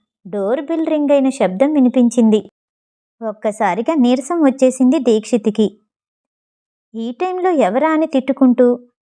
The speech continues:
డోర్ దగ్గరికెళ్ళి ఎలక్ట్రానిక్ మానిటర్లో చూశాడు.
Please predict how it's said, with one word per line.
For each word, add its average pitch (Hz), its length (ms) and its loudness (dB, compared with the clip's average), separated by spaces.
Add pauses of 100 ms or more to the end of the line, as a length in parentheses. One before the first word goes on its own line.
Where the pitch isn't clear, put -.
(100)
డోర్ 214 240 -6
దగ్గరికెళ్ళి 247 840 -2 (140)
ఎలక్ట్రానిక్ 226 640 -8
మానిటర్లో 269 560 2 (120)
చూశాడు. 233 420 0